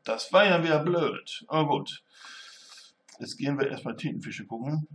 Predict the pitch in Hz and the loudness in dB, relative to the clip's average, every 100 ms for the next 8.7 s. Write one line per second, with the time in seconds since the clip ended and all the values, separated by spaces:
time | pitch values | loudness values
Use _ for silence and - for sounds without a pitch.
0 | - _ _ _ _ _ _ - 123 - | -20 _ _ _ _ _ _ -14 -10 -4
1 | 156 156 143 120 151 - 143 156 151 165 | 2 4 4 2 0 -2 -2 -2 -2 -4
2 | - 208 156 143 135 - - - 123 113 | -6 -2 -2 -2 -6 -8 -12 -10 -8 -6
3 | 117 151 151 - 156 147 135 135 131 123 | -4 -4 -6 -8 -6 -6 -8 -6 -4 -6
4 | - 160 - 107 113 160 - _ _ - | -6 -6 -4 -6 -6 -6 -8 _ _ -20
5 | - - - - - - _ - 113 117 | -20 -20 -18 -18 -20 -20 _ -6 -2 0
6 | 113 113 117 147 160 - 98 101 113 110 | 0 -2 0 4 2 0 -8 -10 -12 -12
7 | 131 117 160 139 - - 101 92 95 120 | -6 -4 -2 -2 -4 -8 -10 -10 -8 -12
8 | 127 - 117 120 120 117 113 | -12 -6 -2 0 0 -2 -4